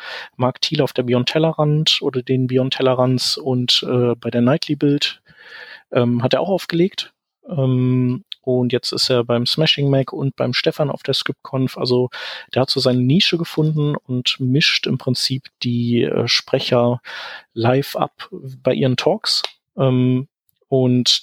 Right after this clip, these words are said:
der macht aber auch Musik und, äh, auch ziemlich coole. Und da wollten wir einfach mal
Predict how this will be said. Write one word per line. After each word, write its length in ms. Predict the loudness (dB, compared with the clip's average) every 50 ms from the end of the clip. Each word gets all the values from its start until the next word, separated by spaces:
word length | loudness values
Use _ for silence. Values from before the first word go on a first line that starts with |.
| -4 -4 0
der 480 | 2 4 4 4 4 4 4 4 2 2 0
macht 280 | -2 -2 -2 -2 -2
aber 140 | -2 0 0
auch 120 | -2 0 0
Musik 460 | 0 2 2 0 -2 -2 -6 -10 -10 -18 -10
und, 440 | -4 -2 0 0 2 2 0 0 0 -2 -2
äh, 180 | 0 2 2 2
auch 220 | 0 -2 -4 -4
ziemlich 260 | -2 -2 0 0 0
coole. 380 | -2 -4 0 2 2 2 2 2
Und 240 | 0 -2 -2 0 0
da 100 | -2 0
wollten 240 | -2 -2 -2 -4 -6
wir 80 | -6
einfach 300 | -6 -4 -4 -4 -4 -2
mal 340 | 0 2 2 4 4 2 0